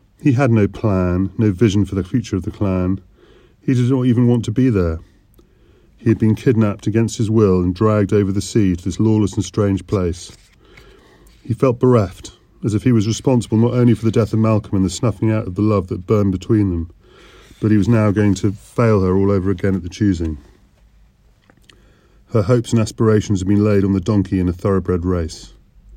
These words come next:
Even the gift of this sword was ludicrous. He did not know how to hold it, to swing it, to hack and batter, to bludgeon and dismember,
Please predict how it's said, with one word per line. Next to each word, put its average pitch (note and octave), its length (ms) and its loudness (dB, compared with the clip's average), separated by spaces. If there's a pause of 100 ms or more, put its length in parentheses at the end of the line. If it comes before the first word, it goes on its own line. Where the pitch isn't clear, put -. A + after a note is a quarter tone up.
(1120)
Even C3+ 240 4
the C3 60 6
gift B2 280 0
of A2 80 -2
this A2+ 120 -2
sword B2 340 2
was F#2 140 -2
ludicrous. G2 760 -2
He C#3 60 -2
did C#3 120 0
not C#3+ 140 2
know A#2 160 2
how G#2+ 100 2
to G2+ 80 0
hold G2+ 240 2
it, A#2 240 -2 (400)
to - 80 -8
swing A#2 300 0
it, B2+ 180 -2
to A2 100 -2
hack B2+ 320 -4
and A2+ 120 -2
batter, A2 400 -2
to A2 120 -6
bludgeon A2+ 380 2
and A2+ 100 2
dismember, G2+ 560 0